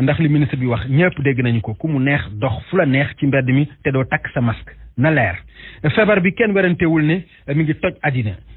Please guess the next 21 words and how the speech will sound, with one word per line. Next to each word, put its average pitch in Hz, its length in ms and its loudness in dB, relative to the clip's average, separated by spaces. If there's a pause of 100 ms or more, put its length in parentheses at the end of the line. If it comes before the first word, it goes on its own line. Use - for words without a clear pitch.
waaye 127 240 0
taf - 200 -4
yëngal 113 340 0 (120)
ak - 200 -4
tandatu 156 400 0 (340)
gi 156 100 2
ñu 165 120 2
ci - 80 -4
nekkee 143 260 0
moo 131 160 0
ñu 139 160 2
nar 135 180 2
a 127 40 2
gën 151 200 0
a 139 60 0
lor. 120 240 -2 (500)
Te 160 80 2
buñ 170 200 2
ci 185 80 -4
deful 156 320 2
ndànk, 120 280 0